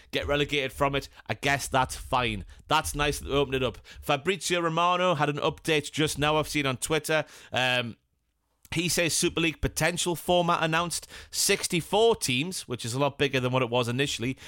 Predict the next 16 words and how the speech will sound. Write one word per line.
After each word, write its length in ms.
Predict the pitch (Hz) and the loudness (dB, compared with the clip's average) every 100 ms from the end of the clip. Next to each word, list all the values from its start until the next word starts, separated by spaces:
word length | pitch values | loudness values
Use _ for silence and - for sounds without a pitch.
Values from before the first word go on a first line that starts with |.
| - | -20
Three 320 | - - 180 202 | -8 0 2 2
divisions 560 | 185 165 160 190 151 | 0 0 -2 -2 -2
named 280 | 151 151 131 | 0 0 0
Star, 680 | - - 165 175 185 - 110 | 0 2 2 4 2 0 -4
Gold 400 | - 165 170 165 - | 0 2 2 0 -2
and 200 | 127 104 | -4 0
Blue, 360 | 135 160 175 - - - | 0 2 -2 -8 -14 -6
with 180 | 123 - | -6 -2
promotions 600 | 131 147 160 - 147 - | 0 2 2 0 -4 0
and 240 | 147 143 | 0 2
relegation. 600 | 139 135 120 147 151 156 | 2 0 2 0 0 -2
So 180 | 139 147 | 0 2
it 80 | 147 | 2
will 160 | 170 202 | 2 2
be 160 | 196 | 0
closed 640 | 151 190 180 127 147 - | -6 0 2 0 -4 -10